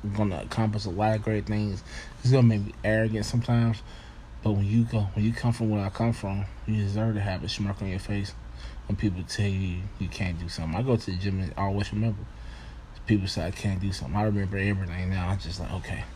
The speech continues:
So, <sighs> just want to let people know,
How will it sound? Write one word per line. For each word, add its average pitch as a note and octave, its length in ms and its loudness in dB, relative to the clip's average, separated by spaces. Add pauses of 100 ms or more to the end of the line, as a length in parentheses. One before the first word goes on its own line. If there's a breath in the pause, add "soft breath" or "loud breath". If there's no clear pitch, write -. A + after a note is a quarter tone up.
(1200)
So, E2 340 -4 (3500 loud breath)
<sighs> - 40 -8 (2500 loud breath)
just G2+ 280 2
want G2 220 0
to - 60 -2
let F2 180 0
people F#2+ 300 -2
know, E2 240 -2